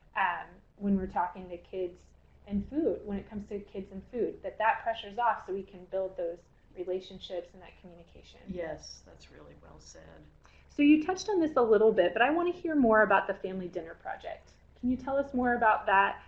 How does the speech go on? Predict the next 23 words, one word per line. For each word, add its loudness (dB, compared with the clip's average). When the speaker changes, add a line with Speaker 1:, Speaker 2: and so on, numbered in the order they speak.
Speaker 1:
and -8
also 0
your 2
book, 0
Home -10
for -12
Dinner? -10
Speaker 2:
Sure. -4
The 2
Family 10
Dinner 8
Project 0
started 4
in 2
two -2
thousand -4
and -4
ten, -6
and 2
it 4
was -4
the -4
brainchild 2